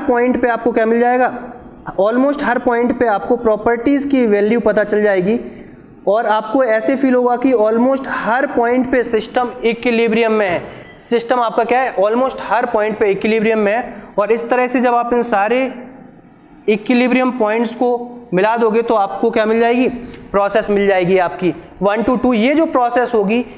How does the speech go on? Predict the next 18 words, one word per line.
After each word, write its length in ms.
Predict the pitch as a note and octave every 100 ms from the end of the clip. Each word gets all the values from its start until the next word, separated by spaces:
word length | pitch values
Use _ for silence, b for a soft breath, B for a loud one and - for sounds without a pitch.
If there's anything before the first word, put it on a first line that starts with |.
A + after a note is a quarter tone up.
| B
ये 80 | A#3+
क्वासी 600 | B3+ - A3+ A#3+ - D4 C4
इक्विलिब्रियम 640 | A#3 - A#3+ A#3 A3+ A#3
process 380 | G3+ G3 G#3+ G3+
होगी 240 | F#3 A3+
जो 180 | F#3+ A3
कि 200 | A3 B3 A3+ G3
almost 720 | A3 C#4 C#4+ D4 D4+ D4+ D4 B B B B A3
इक्विलिब्रियम 580 | B3 A#3+ B3 A#3+ A#3 A3+
में 140 | G#3+
होगी, 300 | F3 F#3 G#3
almost 560 | G3 G3 G3+ A3+ B3+ -
हर 360 | - - G#3+ B3
point 400 | A#3 G#3+ G#3+ G#3+
पे 80 | A3 G#3
इक्विलिब्रियम 460 | - G#3 G3+ G3+
में 120 | G3+
होगी। 280 | F#3+ F#3 A#3